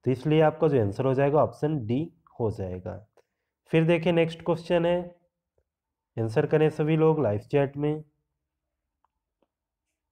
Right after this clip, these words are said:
सामाजिक व संवेगात्मक विकास साथ साथ चलते हैं, यह कथन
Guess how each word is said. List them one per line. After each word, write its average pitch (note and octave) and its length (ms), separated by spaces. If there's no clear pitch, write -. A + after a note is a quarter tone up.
सामाजिक D#3 520
व G3 140
संवेगात्मक D3 720
विकास A#2 440
साथ D3+ 280
साथ A#2+ 380
चलते G2 420
हैं, F#2 280
यह C3 220
कथन E3+ 460